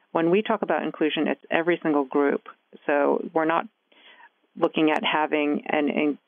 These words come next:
in-group that's a little bit bigger 'cause we've added the women to it, or we've added, you know, underrepresented people of color. It's, we are trying to come up with practices that help everybody. So when we talk about making, um,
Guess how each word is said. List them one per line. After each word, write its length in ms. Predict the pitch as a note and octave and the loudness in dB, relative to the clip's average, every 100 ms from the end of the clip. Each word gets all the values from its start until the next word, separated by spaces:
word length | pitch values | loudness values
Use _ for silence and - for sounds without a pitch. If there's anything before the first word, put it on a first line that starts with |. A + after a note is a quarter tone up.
| _ | _
in-group 540 | E3+ E3+ E3 D#3 D3+ D3 | -2 -2 -2 2 2 2
that's 160 | C#3+ D3 | -2 -2
a 40 | |
little 200 | D#3 F#3 | 0 0
bit 200 | F3 - | 0 -4
bigger 280 | E3 E3 D#3+ | -4 -2 -4
'cause 200 | E3 D3 | -4 -2
we've 140 | D3 - _ _ _ _ - | -2 -4 _ _ _ _ -4
added 260 | D3+ D3+ D3+ | -2 -2 -2
the 60 | |
women 280 | D#3 D#3 D3+ - | -2 0 -2 -2
to 140 | C#3+ | 0
it, 180 | D3 - | 0 -2
or 160 | - D3 | -4 0
we've 200 | D3 C#3+ | 0 0
added, 460 | - D#3 D3+ D3+ C#3 - - - - | -2 -2 0 -2 -2 -12 -20 -14 -6
you 100 | D3 | -2
know, 60 | |
underrepresented 580 | D3+ C#3+ D3 D3+ D#3 C#3+ | -2 0 0 -2 -2 -2
people 200 | - D3 | -2 -2
of 100 | D3+ | -2
color. 480 | - A#3+ F3+ D3+ D3+ - | 0 0 2 0 -2 0
It's, 240 | D3 - - - - - _ | -2 -2 -12 -20 -20 -20 _
we 200 | E3+ E3+ | 2 4
are 180 | D#3 D#3 | 2 -2
trying 320 | - E3 E3+ | -2 -2 0
to 120 | E3+ - - | -2 -4 -4
come 140 | E3 | 0
up 160 | E3 - | 0 0
with 140 | - | -2
practices 560 | - G#3 - - D3 D3 - | 0 -2 -2 -8 -8 -2 2
that 180 | D3+ - | 2 2
help 360 | - D3 - - - | 0 0 -2 -18 -4
everybody. 540 | D#3 D3 D3 - - - | 0 2 2 0 -4 -6
So 120 | D#3+ D3+ | -2 0
when 200 | D3 D3+ - - - - | 0 -4 -10 -18 -14 -2
we 120 | D#3 | -2
talk 260 | - D3+ D3+ | 0 -2 0
about 420 | C3+ D3 D3 - | 0 0 0 0
making, 520 | D#3 D3 D3+ D3 D3 _ _ _ _ _ _ | -2 -2 0 0 -2 _ _ _ _ _ _
um, 340 | - D3 C#3+ | -2 0 0